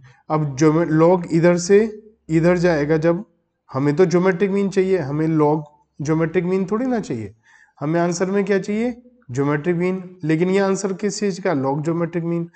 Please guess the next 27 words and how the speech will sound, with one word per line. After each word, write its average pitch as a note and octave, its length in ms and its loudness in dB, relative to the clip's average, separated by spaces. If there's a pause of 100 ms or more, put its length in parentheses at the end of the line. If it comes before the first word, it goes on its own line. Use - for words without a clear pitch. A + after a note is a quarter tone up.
(300)
तो E3 80 -4
जब F3 240 2
log F3 240 2
इधर F3 280 2
आएगा D3 340 0
तो D#3+ 140 -8
वो A3 280 -4
एंटी D#3 300 -2
log C#3+ 240 -2
हो G#2 120 -10
जाएगा, F#2+ 320 -18 (1160)
अब D#3 220 -4
आपके D3+ 280 0
मन E3 160 2
में E3+ 160 0
आ D#3 120 0
सकता D3 320 -6
है E3+ 60 0
कि E3 140 -4
ये E3 200 2
क्या D#3 220 0
बवाल C#3 400 0
है, E3+ 220 0 (180)
इसका C3+ 280 -4
क्या C3+ 180 -2
मतलब C3 360 -6
है? C#3+ 120 -10